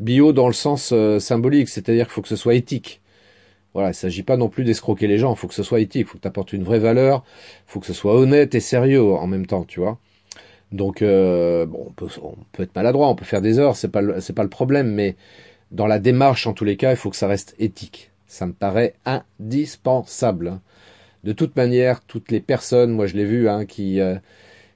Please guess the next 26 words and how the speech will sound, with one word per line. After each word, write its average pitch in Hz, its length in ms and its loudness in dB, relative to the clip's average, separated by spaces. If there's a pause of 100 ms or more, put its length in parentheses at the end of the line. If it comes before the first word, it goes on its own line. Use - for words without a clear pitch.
qui, 92 220 -10
qui, 110 200 -16 (120)
<clears throat> 170 240 4
qui 113 120 -10
n'avaient 104 180 0
pas 139 140 2
de 117 80 0
valeur 113 420 6 (800)
et 110 60 -10
qui 123 140 -8
ne 117 60 -2
travaillent 104 420 -2
pas 123 140 2
de 117 60 0
manière 107 360 -2
éthique, 127 480 -4 (800)
c'est - 140 -14
des 92 80 -2
gens 104 140 0
qui - 140 -2
duraient 101 220 0
pas 107 160 2
très, 113 200 0
très 101 300 0
longtemps, 98 380 -2
hein. 95 100 -8